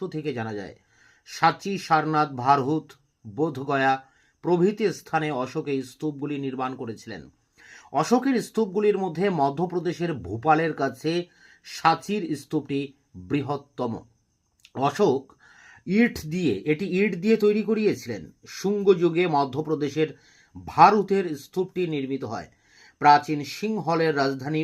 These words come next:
অনুরাধাপুরে একটি স্তূপ নির্মিত হয়েছিল, যা আয়তনে সাচির স্তূপের চেয়েও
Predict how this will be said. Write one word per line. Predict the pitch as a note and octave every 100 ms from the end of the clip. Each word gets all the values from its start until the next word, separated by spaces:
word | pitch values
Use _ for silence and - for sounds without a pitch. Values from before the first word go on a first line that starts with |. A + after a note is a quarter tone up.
| D#3
অনুরাধাপুরে | D#3 E3 F3+ F#3+ E3 F#3 E3 C#3+ F#2+ E2+ _ _ _
একটি | D3+ D3 D3+
স্তূপ | - - D#3+
নির্মিত | E3 F3 F3+ F3+
হয়েছিল, | E3+ F3+ E3 F3 F3
যা | C#3+ C3 B2+
আয়তনে | C3+ D#3 D#3 D#3+
সাচির | - - B2 C#3 C3+ B2
স্তূপের | - C3+ C3 A#2+
চেয়েও | C#3+